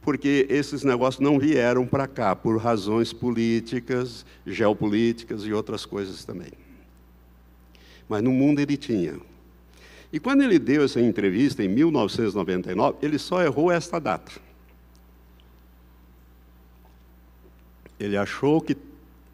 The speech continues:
possivelmente, o que ele descreve nesse vídeo aconteceria em noventa e nove. Não aconteceu.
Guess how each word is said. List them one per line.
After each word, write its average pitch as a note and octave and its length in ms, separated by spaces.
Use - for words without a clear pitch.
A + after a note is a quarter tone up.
possivelmente, C#3+ 1120
o A#2+ 120
que G#3+ 200
ele B3 220
descreve D3+ 680
nesse B2 300
vídeo C#3 420
aconteceria D3 640
em D3+ 40
noventa D3 400
e - 20
nove. F#2+ 320
Não A#2 240
aconteceu. A2+ 560